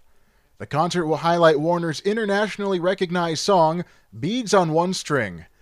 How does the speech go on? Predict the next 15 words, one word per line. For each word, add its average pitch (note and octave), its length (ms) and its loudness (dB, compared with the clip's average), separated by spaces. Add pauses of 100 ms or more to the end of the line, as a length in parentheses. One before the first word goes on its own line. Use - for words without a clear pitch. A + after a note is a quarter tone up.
(240)
and A#2+ 120 -6
include C3+ 320 0
a B2+ 120 2
hands-on F#3+ 600 0
beading F#3+ 360 -4
activity. G2 600 -8 (580)
For G3+ 100 -4
more C4+ 200 6
information, A3 520 0
visit F3+ 320 4
stearns A3+ 480 -2
history G#3+ 380 -2
museum F#3+ 500 -4
dot E3+ 260 0
org C#3 400 -2